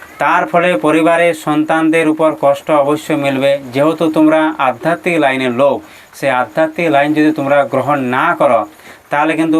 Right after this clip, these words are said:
পরিবার এবং সন্তানদের প্রতি তার একটা নেগেটিভ প্রভাব দেখতে পাওয়া যাবে। পরিবারে হয়তো শরীর অসুস্থতা সবার শুরু হয়ে যাবে, কারো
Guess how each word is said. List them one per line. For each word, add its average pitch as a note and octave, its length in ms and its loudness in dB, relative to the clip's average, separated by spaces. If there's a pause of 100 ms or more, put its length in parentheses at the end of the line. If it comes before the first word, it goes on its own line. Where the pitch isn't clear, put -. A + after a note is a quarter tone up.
(140)
পরিবার D#3+ 360 2 (100)
এবং C#3 120 -2 (120)
সন্তানদের D#3 640 -2
প্রতি C#3+ 220 -2 (120)
তার C#3 260 4
একটা D3 160 -2 (140)
নেগেটিভ C3+ 400 -2
প্রভাব B2 340 2
দেখতে B2 360 -4
পাওয়া A2+ 180 2
যাবে। A2 280 -2 (680)
পরিবারে D3+ 400 2
হয়তো D3+ 200 -2 (120)
শরীর D#3 220 0 (100)
অসুস্থতা D3+ 500 -4
সবার C3+ 360 -2
শুরু C#3+ 220 -2
হয়ে C3+ 160 0
যাবে, C3 180 2 (380)
কারো C3+ 200 2